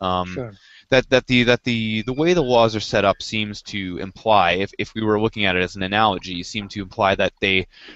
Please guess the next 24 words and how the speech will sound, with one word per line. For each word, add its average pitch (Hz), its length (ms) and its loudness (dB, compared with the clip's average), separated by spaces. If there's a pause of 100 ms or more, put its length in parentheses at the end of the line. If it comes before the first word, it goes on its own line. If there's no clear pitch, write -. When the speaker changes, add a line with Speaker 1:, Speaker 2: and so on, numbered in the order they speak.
(140)
Speaker 1:
they 127 120 4
seem 151 260 -2
to 131 300 -6
attend 113 520 -2
sort 113 180 -2
of 98 80 -2
automatically 87 680 -2
in - 60 -20
a - 140 -20
way. - 140 -16 (200)
Um, 85 480 -4
that 92 180 -2
there's, 95 260 -2
that 107 120 0
there's 110 320 -2
a, 95 360 4 (180)
a 110 60 -2
sense - 360 -2
where 104 480 4 (520)
the 123 80 -2
system 135 340 -4
is 101 80 -6
set 123 240 2
up, 104 180 4